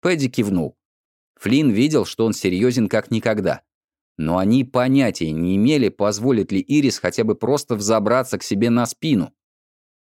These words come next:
"Чур, Элтон мой", — сказал Пэдди со смехом, подскакивая на ноги. Флинн улыбнулся брату. "Так и думал, что ты это скажешь". Пэдди посмотрел на него.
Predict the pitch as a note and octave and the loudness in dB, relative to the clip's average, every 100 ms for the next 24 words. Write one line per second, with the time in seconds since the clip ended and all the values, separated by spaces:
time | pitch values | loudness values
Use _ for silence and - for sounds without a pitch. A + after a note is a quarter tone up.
0 | - G#2 D#3+ - D3+ D3+ E3 C3 B2+ A#2 | -4 0 0 2 2 2 2 4 2 0
1 | _ - - G2+ G2+ - G#2 F2+ - F2+ | _ -14 -4 0 0 0 -2 0 -2 0
2 | A#2+ B2+ A#2 - - - F#2+ G2 F#2+ F#2+ | 0 0 0 0 -2 -2 -2 0 0 0
3 | E2+ C#2+ B1+ - _ _ _ _ - G#2+ | -2 -4 -8 -12 _ _ _ _ -2 0
4 | A#2 G2 F#2+ F#2+ G2 - G2+ G2 D#2+ - | 0 0 0 0 -2 -2 0 0 0 -6
5 | _ _ _ - G2+ A2+ A#2 G2 D#2 - | _ _ _ -10 -4 0 2 0 -2 -6
6 | E2+ - A#2+ - - - D#2+ C#2 - _ | -6 0 0 -2 -4 -2 -2 -4 -12 _
7 | _ _ _ _ _ - B2+ C3 A#2 G#2+ | _ _ _ _ _ -2 0 0 0 -2
8 | G#2 G2+ G#2+ G#2 G2+ G2 F2 D#2 | -2 0 0 2 2 0 0 -4